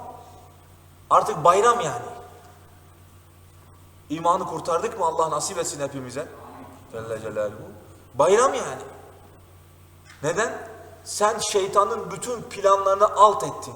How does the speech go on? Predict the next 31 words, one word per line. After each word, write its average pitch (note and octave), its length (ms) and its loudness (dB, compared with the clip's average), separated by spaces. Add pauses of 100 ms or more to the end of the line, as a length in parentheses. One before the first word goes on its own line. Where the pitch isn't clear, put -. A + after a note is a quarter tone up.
(520)
Şeytan F#3+ 500 2
çünkü F#3+ 200 -6
gelecek F#3+ 420 2
son G#3 240 0
nefeste F3 640 0 (300)
oynayacak G#3 640 4
durmadan F#3+ 440 4
karşında. E3 520 -2
Yeter G3+ 400 2
ki G3 100 -4
sen A#3 420 0 (240)
Allah'ı G3+ 540 6
inkar G#3 460 6
et, D#3+ 320 2
Müslümanlıktan G3+ 800 -2
dışarıya G3 460 -4
çık. - 120 -14 (1300)
O F3+ 120 0
son G#3 320 0
nefesin F#3 580 -2 (260)
susuzluğu F#3 760 0
Allah F3+ 320 4
vermesin E3+ 520 2
Celle C#3+ 320 -2
Celaluhu. D3 600 -4 (400)
Zikir E3+ 320 -2
ehli F#3+ 280 4
olalım F#3 420 4
da D#3+ 120 6
vermesin B2 440 -4
tabii. G#2 280 -10